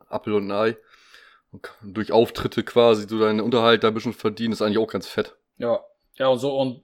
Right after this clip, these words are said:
Speaker 2: und so machst du dich halt bekannt. Und die war wirklich nicht schlecht, die war super nett, äh, die hat sich auch mit uns halt, äh, ein bisschen unterhalten davor. Dann haben, hab ich auch erzählt, dass wir auch nächste Woche da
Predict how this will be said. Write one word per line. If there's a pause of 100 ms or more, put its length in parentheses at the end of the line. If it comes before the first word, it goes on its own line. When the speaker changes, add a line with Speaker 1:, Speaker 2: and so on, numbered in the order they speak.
(140)
Speaker 2:
und
so
machst
du
dich
halt
bekannt.
Und
die
war
wirklich
nicht
schlecht,
die
war
super
nett,
äh, (540)
die
hat
sich
auch
mit
uns
halt,
äh,
ein
bisschen
unterhalten
davor.
Dann
haben,
hab
ich
auch
erzählt,
dass
wir
auch
nächste
Woche
da